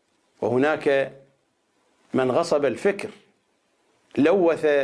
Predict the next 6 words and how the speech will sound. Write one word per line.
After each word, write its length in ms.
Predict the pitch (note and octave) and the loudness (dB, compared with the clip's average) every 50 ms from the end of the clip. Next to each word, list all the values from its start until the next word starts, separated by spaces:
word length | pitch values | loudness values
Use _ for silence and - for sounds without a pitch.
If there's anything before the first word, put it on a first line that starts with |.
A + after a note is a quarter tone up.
| - - - - _ _ _ _ _ _ _ _ _ _ _ _ _ | -2 -6 -18 -20 _ _ _ _ _ _ _ _ _ _ _ _ _
فكر 420 | - - G3+ A#3 - B3+ A#3 A3+ | -4 -2 0 0 2 2 2 2
محمد 460 | G#3 F3+ - - F3 F3 E3+ D#3+ C#3+ D3+ | 0 0 -2 -2 -2 0 0 0 0 2
وآل 440 | D3+ D3 C#3 C3+ C#3+ C#3 C3+ C3 | 2 2 2 2 0 0 -2 -2
محمد 460 | B2 A#2 - - B2 B2 B2 A#2+ A#2 A2+ | -6 -6 -6 -6 -4 -2 -2 -4 -4 -6
بفكر 420 | A#2 - G3+ G#3 G#3 A3 A3+ A3 | -4 -2 -2 0 0 0 0 2
أعدائهم، 800 | G#3+ F#3 E3+ E3+ G3+ G#3 A3 G#3 G#3+ F#3 G#3 A3 A3 A3 G#3+ | 0 0 0 0 0 0 0 -2 -2 -2 -2 -2 -4 -6 -10